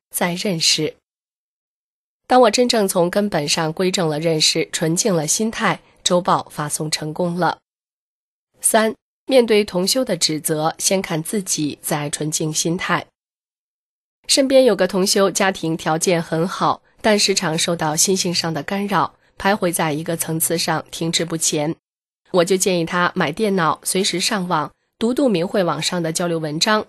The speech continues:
可有助于提高。我帮他买了电脑，装上了系统。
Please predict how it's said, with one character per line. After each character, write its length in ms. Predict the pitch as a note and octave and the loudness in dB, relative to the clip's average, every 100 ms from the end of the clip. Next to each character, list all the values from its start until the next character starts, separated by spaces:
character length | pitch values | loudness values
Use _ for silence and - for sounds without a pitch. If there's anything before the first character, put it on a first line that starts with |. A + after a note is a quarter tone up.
| _ | _
可 220 | - D#3+ | -2 -2
有 180 | E3 D3+ | -2 -4
助 180 | - D#3+ | -4 -4
于 120 | D#3 | -6
提 200 | - D#3+ | -6 -4
高。 320 | G3 G3 - _ _ _ _ _ _ _ | 2 2 2 _ _ _ _ _ _ _
我 100 | G#3+ | 2
帮 120 | G#3+ A#3 | 2 0
他 140 | A#3+ | 0
买 160 | F#3+ D3 | 0 -2
了 100 | E3 | -2
电 220 | G3 F3 | 0 0
脑， 260 | D3+ C#3+ - | 0 -2 -6
装 180 | - F3 | -4 -4
上 160 | D#3+ | -4
了 80 | D3+ | -2
系 220 | D#3 - | -2 -2
统。 300 | E3 - D#3 | -2 -2 -4